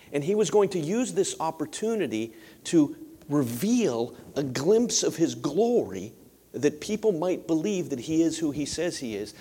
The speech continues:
the Son of God come down from heaven to accomplish the Father's purposes.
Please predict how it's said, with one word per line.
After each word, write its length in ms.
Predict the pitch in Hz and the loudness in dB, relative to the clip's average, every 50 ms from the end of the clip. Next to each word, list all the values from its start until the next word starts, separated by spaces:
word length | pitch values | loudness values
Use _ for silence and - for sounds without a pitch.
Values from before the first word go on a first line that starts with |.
| - - | -16 -12
the 80 | 127 123 | -10 -8
Son 220 | - - 156 160 | -4 -2 -2 -2
of 120 | 151 127 113 | -2 0 2
God 260 | 139 131 131 123 - | 2 2 2 2 0
come 160 | - 120 120 | -6 -6 -4
down 200 | 113 110 113 113 | -4 -4 -4 -6
from 200 | - - 107 104 | -6 -6 -8 -6
heaven 260 | 101 110 101 104 101 | -4 -4 -4 -4 -4
to 120 | 98 101 95 | -6 -6 -8
accomplish 460 | - - - 98 90 - 92 - - | -6 -8 -8 -8 -8 -8 -10 -10 -10
the 80 | 80 | -12
Father's 380 | - - 78 - _ - - - - | -10 -8 -8 -8 _ -10 -14 -12 -10
purposes. 640 | - 62 - - - - - 57 57 - - - | -10 -10 -10 -10 -14 -14 -14 -14 -12 -14 -14 -14